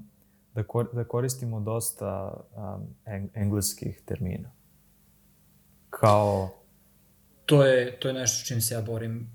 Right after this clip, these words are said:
Speaker 2: ono, od uvek.
Speaker 1: Kao, ovaj,
Speaker 2: Jako je teško.
Speaker 1: super je što kao u,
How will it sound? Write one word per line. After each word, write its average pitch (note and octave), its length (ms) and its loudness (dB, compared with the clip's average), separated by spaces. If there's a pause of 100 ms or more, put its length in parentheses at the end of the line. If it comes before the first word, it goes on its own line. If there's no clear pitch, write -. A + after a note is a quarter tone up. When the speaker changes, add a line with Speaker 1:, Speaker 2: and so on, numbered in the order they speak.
Speaker 2:
ono, G2 320 -14 (120)
od - 160 -12
uvek. - 180 -16
Speaker 1:
Kao, A2+ 580 8
ovaj, G#2+ 600 0 (100)
Speaker 2:
Jako A#2+ 300 2
je G#2 120 -10
teško. G#2 260 -2
Speaker 1:
super E3 420 8
je D3 120 6
što C3 260 0
kao C#3+ 280 2
u, B2+ 100 4